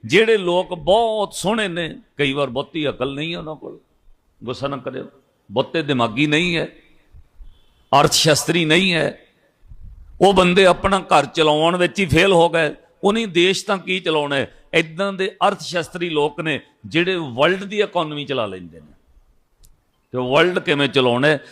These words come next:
ਪੂਰੇ ਦੇਸ਼ ਦੀ ਇਕਨੋਮੀ ਨੂੰ ਸੈੱਟ ਕਰਨ ਦੀ ਉਹਨਾਂ ਕੋਲ ਪਾਵਰ ਹੈ ਕਿ ਜੇ ਆਹ ਬਿਜ਼ਨਸ ਆਹ ਕਰੀਏ ਤਾਂ ਦੇਸ਼ 'ਚ ਤਰੱਕੀ ਵਿੱਚ ਜਾਏਗਾ। ਕੁਝ ਬੰਦਿਆਂ ਤੋਂ ਆਪਣਾ ਘਰ ਨਹੀਂ ਚੱਲਦਾ, ਉਹ ਦੇਸ਼ ਚਲਾਉਂਦੇ ਨੇ।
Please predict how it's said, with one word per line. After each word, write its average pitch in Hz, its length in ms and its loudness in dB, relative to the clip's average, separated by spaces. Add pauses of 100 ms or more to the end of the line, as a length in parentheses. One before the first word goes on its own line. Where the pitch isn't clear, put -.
(200)
ਪੂਰੇ 190 280 6
ਦੇਸ਼ 165 340 0
ਦੀ 202 100 -2
ਇਕਨੋਮੀ 170 500 0
ਨੂੰ 202 140 -8
ਸੈੱਟ 156 280 -4
ਕਰਨ 180 320 -2
ਦੀ 196 100 -4
ਉਹਨਾਂ 180 200 -2
ਕੋਲ 165 200 0
ਪਾਵਰ 147 400 0
ਹੈ 156 160 0 (340)
ਕਿ 170 80 0
ਜੇ 180 300 -4
ਆਹ 190 180 2
ਬਿਜ਼ਨਸ 180 460 -6
ਆਹ 190 120 4
ਕਰੀਏ 143 440 -6 (360)
ਤਾਂ 156 100 2
ਦੇਸ਼ 147 340 -4
'ਚ - 120 -14 (180)
ਤਰੱਕੀ 151 340 -4
ਵਿੱਚ 151 160 0
ਜਾਏਗਾ। 135 420 2 (420)
ਕੁਝ 156 180 2
ਬੰਦਿਆਂ 160 360 -2
ਤੋਂ 165 140 0
ਆਪਣਾ 165 280 -2
ਘਰ 151 180 2
ਨਹੀਂ 143 180 -6
ਚੱਲਦਾ, 156 280 0
ਉਹ 165 80 -2
ਦੇਸ਼ 131 340 -6
ਚਲਾਉਂਦੇ 120 380 -4
ਨੇ। 127 200 -10